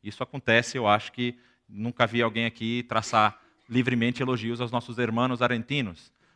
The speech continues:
Mas nós os amamos, não é verdade? Tem uma piada que eu não vou contar, mas depois eu conto pra vocês. Não, não é que ela é suja nada não, é porque vai demorar muito tempo. Mas assim, a gente tem uma rixa no futebol, tudo isso, mas não é por i-, nem por isso eles são gente ruim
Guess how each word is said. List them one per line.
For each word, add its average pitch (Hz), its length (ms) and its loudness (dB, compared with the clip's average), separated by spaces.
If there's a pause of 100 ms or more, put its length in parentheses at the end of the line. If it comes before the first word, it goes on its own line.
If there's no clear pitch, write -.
Mas 110 140 2
nós 113 160 0
os 131 80 -2
amamos, 156 540 8
não 123 80 0
é 127 40 4
verdade? 131 540 10 (1500)
Tem 135 100 -2
uma 151 140 4
piada 127 380 8
que - 100 -2
eu 135 40 0
não 131 100 0
vou 120 140 -2
contar, 139 320 6
mas 127 160 2
depois 123 240 -2
eu 131 80 -4
conto 123 200 -4
pra 120 120 -2
vocês. 107 580 -2 (460)
Não, 147 240 4
não 170 80 6
é - 20 6
que - 100 2
ela 170 100 10
é 156 40 8
suja 160 300 2
nada 147 220 6
não, 131 160 4
é 131 60 4
porque 135 420 2
vai 120 140 2
demorar 120 340 4
muito 117 160 -2
tempo. 101 280 -6 (280)
Mas 127 280 10
assim, 139 340 6
a 123 40 8
gente 160 240 2
tem 175 300 8
uma 156 220 8
rixa 143 320 4
no 139 120 0
futebol, 127 680 6
tudo 123 320 -2
isso, 151 280 4
mas 131 200 4
não 160 80 6
é 180 60 10
por 190 180 4
i-, 156 60 6
nem 170 300 2
por 196 160 2
isso 226 140 4
eles 202 140 2
são 151 280 0
gente 131 240 0
ruim 110 260 -2